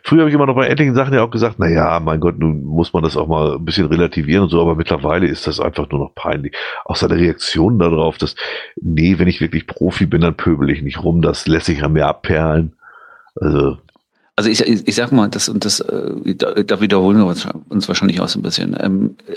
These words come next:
Speaker 2: ob nun die Caches von ihm, ob man die mag oder ob die gut sind oder so, das ist, äh,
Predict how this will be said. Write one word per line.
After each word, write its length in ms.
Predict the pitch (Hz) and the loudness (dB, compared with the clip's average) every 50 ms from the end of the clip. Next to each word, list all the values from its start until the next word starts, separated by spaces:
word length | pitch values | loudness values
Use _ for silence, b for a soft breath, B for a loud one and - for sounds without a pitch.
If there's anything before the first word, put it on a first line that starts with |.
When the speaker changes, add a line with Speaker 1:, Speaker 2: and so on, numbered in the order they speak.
| - | -2
Speaker 2:
ob 240 | - - - - - | -2 -2 0 2 2
nun 100 | 120 107 | 4 4
die 80 | 110 101 | 2 2
Caches 400 | - - 139 139 - 127 - - | 0 0 0 0 0 -2 -2 0
von 160 | - 101 98 | 0 2 2
ihm, 240 | 87 92 90 92 92 | 2 2 0 0 0
ob 140 | 98 - | 2 2
man 80 | 104 101 | 2 4
die 100 | 95 98 | 4 6
mag 420 | 92 98 95 92 90 87 - - | 4 4 4 4 0 -2 -4 -4
oder 220 | - 87 95 95 85 | -6 -2 0 0 0
ob 100 | 82 - | 2 0
die 100 | - 101 | -2 0
gut 280 | 101 117 131 135 127 | 2 2 0 0 0
sind 240 | 131 - 87 80 78 | -2 -2 -2 -2 0
oder 160 | 73 82 73 | 0 -2 0
so, 100 | 73 - | 0 -2
das 140 | - 92 98 | -2 -2 -2
ist, 140 | 104 - - | -2 -2 -4
äh, 60 | - | -4